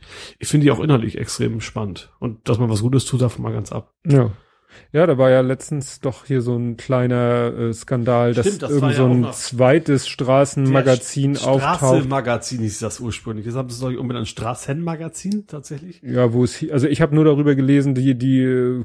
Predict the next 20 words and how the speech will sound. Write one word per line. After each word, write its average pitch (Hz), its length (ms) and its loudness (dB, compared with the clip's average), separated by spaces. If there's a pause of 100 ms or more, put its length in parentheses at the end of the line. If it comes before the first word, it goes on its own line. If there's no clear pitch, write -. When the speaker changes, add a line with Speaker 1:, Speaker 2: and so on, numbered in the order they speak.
(140)
Speaker 2:
gef-, 143 280 -8
da 123 120 -2
stehen, 123 380 -2
was 117 120 -4
weiß 123 140 -4
ich, 139 180 -6
Wikipedia-Artikel 147 1200 0
knallen 139 360 0
die 139 100 0
da 139 200 2
rein. 139 540 0 (500)
Speaker 1:
Ja, 160 180 -6
also 147 180 -6
es 143 140 -10
ist, 156 80 -6
Speaker 2:
Also 135 140 2
Speaker 1:
ich 147 80 2
hab's 147 80 4
Speaker 2:
inhaltlich 147 300 4
Speaker 1:
tatsächlich 180 160 2